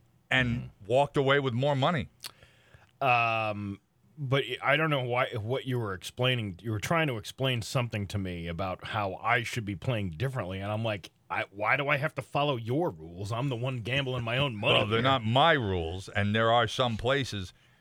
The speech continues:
Speaker 1: And that's another thing that makes online gambling so much easier. Some people are intimidated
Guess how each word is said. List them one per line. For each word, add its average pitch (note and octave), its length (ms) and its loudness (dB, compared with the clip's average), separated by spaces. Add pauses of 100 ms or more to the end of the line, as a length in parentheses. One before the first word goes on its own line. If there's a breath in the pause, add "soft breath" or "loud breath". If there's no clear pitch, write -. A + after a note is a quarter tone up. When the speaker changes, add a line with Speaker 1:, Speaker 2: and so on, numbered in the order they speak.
(100)
Speaker 1:
And A#2+ 160 2
that's F3 200 2
another G#3+ 300 0
thing C#3 200 -2
that G#2 120 -4
makes G2+ 240 -4
online G2 500 -2
gambling G2 340 -2
so A#2+ 180 -2
much G#2 280 -4
easier. A#2+ 460 -4 (640 soft breath)
Some C#3 360 0
people C3+ 320 2
are D3+ 200 6
intimidated A2 800 -2